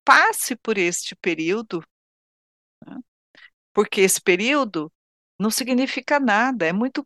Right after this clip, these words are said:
pouco para um bom profissional. Desenvolver um profissional demora tanto tempo, e não é o período da gravidez, o do filho com dois anos,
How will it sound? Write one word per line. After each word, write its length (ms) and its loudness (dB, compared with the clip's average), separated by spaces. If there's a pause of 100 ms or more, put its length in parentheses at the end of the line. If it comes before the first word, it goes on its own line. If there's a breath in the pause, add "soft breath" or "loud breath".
pouco 560 2
para 260 6
um 80 -6
bom 240 -2
profissional. 760 -4
Desenvolver 880 0
um 100 -2
profissional 960 -2 (420)
demora 360 6
tanto 400 -2
tempo, 680 -6 (400 soft breath)
e 120 -2
não 260 4
é 200 6
o 60 0
período 560 -2
da 140 -2
gravidez, 960 -2
o 160 -4
do 260 -4
filho 440 -2
com 220 -2
dois 340 4
anos, 640 2